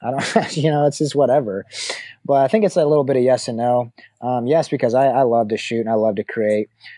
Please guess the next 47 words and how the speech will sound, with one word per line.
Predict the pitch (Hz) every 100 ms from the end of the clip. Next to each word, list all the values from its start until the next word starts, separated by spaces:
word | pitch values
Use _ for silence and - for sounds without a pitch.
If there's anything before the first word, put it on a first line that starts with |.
| -
no | 120
matter | 120 113
what. | 107 107 113 110
But, | 110 113 110 113
um, | 113 110 107 104 113
you | 123
know, | 117 110
if | 107 113
all | 131 131
platforms | - 127 - 120 117
disappeared, | 120 - - 117 110
I | 110
would | 110
still | - 110
shoot | 104 - 107 107 -
and | 107
just | -
have | 110 107
this | 107 -
one | 113 107 101 _ _ -
giant | - 101 107 104 104 -
banging | 110 107 107 104
collection | - 104 101 - - - 101 - - - _ -
of | 110 98 98 98 - _ - _ _ _ _ _ _
my | 113 104
work. | 98 156 - - _ - - 269
But, | 139 135
you | 139
know, | 160
you | 156 156
lose | 175 160
a |
little | 170 170
bit | 156
of |
your | 147
fire | 127 127 160 170
if | 135
you're | 143
not | 143
able | 143 131
to, |
like, | 131 131
share | - 127 127 135
with | 127
the | 131
world. | 117 123 131 123